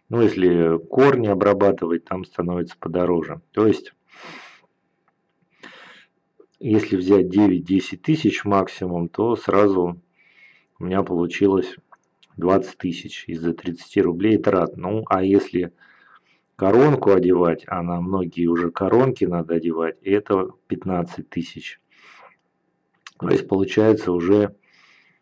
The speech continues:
если с коронками, то тридцать тысяч траты. Из тридцати рублей возникли траты тридцать тысяч рублей.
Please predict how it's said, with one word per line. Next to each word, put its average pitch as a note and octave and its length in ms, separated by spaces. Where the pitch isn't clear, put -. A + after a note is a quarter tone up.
если F#2 260
с - 60
коронками, G2 640
то G2 200
тридцать F#2 500
тысяч - 280
траты. G2+ 600
Из - 100
тридцати G2 480
рублей G2 440
возникли F2 580
траты F#2 400
тридцать F#2 440
тысяч - 280
рублей. E2+ 520